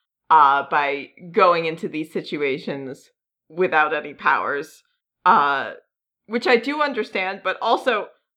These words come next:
if David had his powers, I don't think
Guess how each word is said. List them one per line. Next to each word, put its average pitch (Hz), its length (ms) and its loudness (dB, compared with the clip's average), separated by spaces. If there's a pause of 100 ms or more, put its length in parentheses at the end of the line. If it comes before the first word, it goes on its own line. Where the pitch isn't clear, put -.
(220)
if 262 180 0
David 320 320 0
had 208 300 2
his 269 160 -6
powers, 269 580 0 (120)
I 208 140 4
don't 202 360 -4
think 220 180 -2